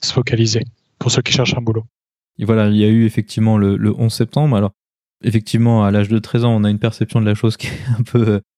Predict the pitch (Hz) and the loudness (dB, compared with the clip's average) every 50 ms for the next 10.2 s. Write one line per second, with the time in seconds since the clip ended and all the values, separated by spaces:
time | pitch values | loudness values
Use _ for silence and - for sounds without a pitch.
0 | _ _ - 104 98 95 92 - 101 101 101 98 98 101 101 101 104 104 104 - | _ _ -6 -4 -4 -4 -2 -2 -2 0 0 0 0 -2 -2 -2 -2 -2 -2 -2
1 | 151 147 113 98 92 - _ _ _ - 101 95 92 92 113 - - 113 107 - | 0 0 0 -2 -4 -4 _ _ _ -4 -2 0 0 0 0 0 0 0 0 0
2 | - 147 143 131 113 104 95 - - 104 107 120 139 151 139 117 110 104 98 - | 0 2 2 2 2 2 0 -2 -2 0 2 2 2 2 2 0 0 -2 -4 -4
3 | - 95 95 - 98 101 104 104 127 139 131 - 101 101 101 98 - - - - | -8 -6 -4 -2 0 0 0 2 0 0 0 0 0 0 0 0 -2 -4 -4 -2
4 | 139 131 127 120 110 104 - - - - 139 135 113 101 98 92 - 123 123 120 | 0 2 2 2 0 -2 -4 -4 -2 0 2 2 2 2 0 0 0 0 0 2
5 | 113 - - - 123 - - - 101 98 101 95 104 131 135 113 104 101 98 98 | 0 0 -2 -2 -4 -2 -2 -2 0 0 0 2 2 2 2 2 2 2 2 2
6 | 95 95 104 98 95 101 - 107 101 104 101 98 - 104 104 120 139 139 117 107 | 0 0 -2 -4 -4 -4 -2 -2 0 0 0 0 0 0 0 2 0 0 0 -2
7 | 95 - - - 98 101 101 98 98 - - 139 110 98 98 107 113 117 120 113 | -4 -4 -4 -2 0 0 0 -2 -2 -2 0 0 0 2 2 2 2 2 0 0
8 | 107 - - 107 - - - 117 110 101 95 - _ _ _ _ _ _ - 117 | -2 -4 -4 -6 -4 -2 -2 0 0 0 -2 -2 _ _ _ _ _ _ -2 0
9 | 113 110 113 110 101 - 110 101 - 101 98 101 104 120 135 139 123 104 101 95 | 2 4 2 2 2 0 -2 -2 0 0 0 2 2 2 2 4 4 2 2 0
10 | - - - 90 | -2 -2 -2 -2